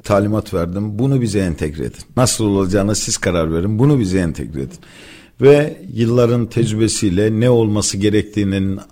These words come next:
anlatımlarını, yapay zekada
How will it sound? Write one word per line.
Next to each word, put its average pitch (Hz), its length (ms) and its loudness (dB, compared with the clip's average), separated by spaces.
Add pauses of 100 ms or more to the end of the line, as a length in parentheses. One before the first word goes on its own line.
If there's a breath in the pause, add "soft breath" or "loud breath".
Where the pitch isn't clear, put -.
(160)
anlatımlarını, 92 960 0 (120)
yapay 110 380 2
zekada 110 800 2